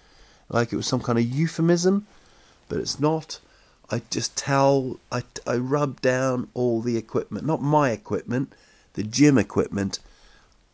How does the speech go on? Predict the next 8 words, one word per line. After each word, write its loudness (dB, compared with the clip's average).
That's 2
one 0
of 2
my 0
big -6
pet -6
hates, -10
right, -2